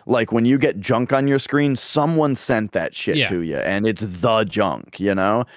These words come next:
Speaker 1: Or in Mario thirty-five, you sent enemies to other people. Those are the enemies that they defeated, right?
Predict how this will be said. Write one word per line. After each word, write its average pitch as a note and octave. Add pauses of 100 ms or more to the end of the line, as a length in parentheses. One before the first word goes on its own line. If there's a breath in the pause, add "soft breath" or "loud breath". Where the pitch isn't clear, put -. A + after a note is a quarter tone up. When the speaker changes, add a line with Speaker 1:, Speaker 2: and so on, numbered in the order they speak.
(140 loud breath)
Speaker 1:
Or B2
in A#2
Mario A2+
thirty-five, G#2
you G2+
sent G2+
enemies G#2
to -
other F2
people. D#2
Those G#2
are F2
the G#2+
enemies A2
that F#2
they G2+
defeated, E2+
right? F#2